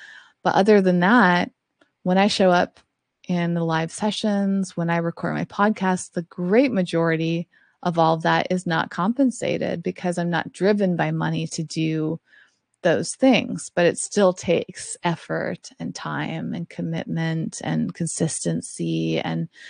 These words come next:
showing up. And then the question becomes, why do you show up? What do you show up for? Who do you show up for?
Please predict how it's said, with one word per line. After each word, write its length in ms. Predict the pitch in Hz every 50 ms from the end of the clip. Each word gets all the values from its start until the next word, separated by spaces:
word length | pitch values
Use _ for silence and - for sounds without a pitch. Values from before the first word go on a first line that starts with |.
| - - - _ -
showing 580 | - - - - 180 165 165 165 160 160 165 160
up. 320 | 160 160 - - - - - - _ _ _ _ _ _ _ _ _ _ _ _ _ _ _ _ _ _ _ _ _ _ _ _ _ _ _ _ _ _ _ _ _ _ _ _ _ _ _
And 520 | 180 170 170 165 165 160 160 165 165 160 - - - - - - - - _ _ _ _ _ _ _ _ _ _ _ _ _ _
then 200 | - 175 175 175
the 80 | 170 165
question 380 | - - 165 160 - - 160
becomes, 720 | 156 160 - - - - - - 185 180 - - - - _ _ _ _ _ _ _ _
why 340 | - 170 170 165 165 175 175
do 80 | 170 170
you 180 | 165 156 156
show 280 | 165 - - - - 151
up? 240 | 156 151 170 175 -
What 120 | 175 170
do 60 | 175
you 120 | 175 160 165
show 280 | - - - 175 175
up 180 | 165 156 - -
for? 500 | - - - 180 165 165 160 160 160 170
Who 180 | - - 190 185
do 80 | 185
you 180 | 170 156 - 180
show 280 | - - - - -
up 200 | - - - - _
for? 440 | - 165 - - - - - 175